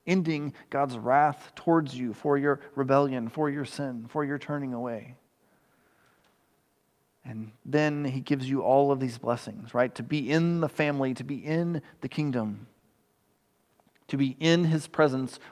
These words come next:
all the time as he indwells you through the Spirit so that we can commune with him and show others the greatness of who he is, how they can have peace, how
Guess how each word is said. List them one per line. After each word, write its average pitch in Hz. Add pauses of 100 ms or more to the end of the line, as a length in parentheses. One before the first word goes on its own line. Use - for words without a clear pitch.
(100)
all 151 (200)
the 139
time 120 (240)
as 117
he 143
indwells 127
you 127
through 143 (160)
the 139
Spirit 135
so -
that 127
we 147
can 123 (720)
commune 147
with 160
him 123 (640)
and 117
show 123
others 127 (160)
the 131
greatness 127
of 113
who 139
he 127
is, 104
how 135 (100)
they 147
can 165
have 127
peace, - (440)
how 135